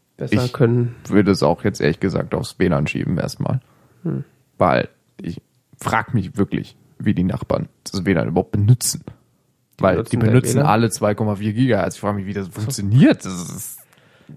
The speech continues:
Speaker 1: Ja, eben nicht.
Speaker 2: technisches Wunder, oder? Sie merken nicht, dass ihr Internet kaputt ist.
Speaker 1: Die denken, das muss so sein. In Deutschland ist man das ja so gewohnt.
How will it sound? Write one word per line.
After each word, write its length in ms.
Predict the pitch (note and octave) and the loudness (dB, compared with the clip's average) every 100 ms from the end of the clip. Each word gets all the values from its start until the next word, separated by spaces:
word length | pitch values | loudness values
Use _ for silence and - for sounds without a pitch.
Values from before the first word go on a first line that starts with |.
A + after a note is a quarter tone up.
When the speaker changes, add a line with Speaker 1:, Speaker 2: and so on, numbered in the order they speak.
| - - | -12 -4
Speaker 1:
Ja, 100 | - | -2
eben 260 | A#2+ A#2 | -2 -4
nicht. 200 | A#2+ - | -4 2
Speaker 2:
technisches 580 | C#3+ C3 C#3 B2 A2+ G2+ | 2 4 2 0 0 4
Wunder, 440 | C3+ B3+ G4 G2 G2 | 4 6 4 4 6
oder? 200 | A2+ C3 | 6 4
Sie 120 | C3 | 4
merken 340 | B2 B2+ - | 4 4 2
nicht, 180 | B2+ A2+ | 0 0
dass 100 | G#2+ | 2
ihr 100 | A2+ | 4
Internet 360 | B2+ A#2+ G2+ - | 4 4 0 0
kaputt 340 | - - A#2 | 0 2 0
ist. 140 | G2 G2 | 0 0
Speaker 1:
Die 140 | F#2 - - - - _ _ _ | -2 -4 -16 -20 -20 _ _ _
denken, 220 | - C#3 C3 | -4 -2 -2
das 120 | B2+ | -2
muss 160 | C3 | -2
so 100 | - | -2
sein. 220 | - - - _ _ _ _ _ _ _ _ - | -6 -8 -10 _ _ _ _ _ _ _ _ -4
In 120 | C3 | 0
Deutschland 340 | B2+ A#2+ B2+ | 2 2 0
ist 140 | - - | 0 0
man 80 | |
das 100 | A#2 | 0
ja 100 | C#3+ | 2
so 120 | A#2+ B2+ | 4 4
gewohnt. 440 | B2+ - - - | 4 2 -2 -10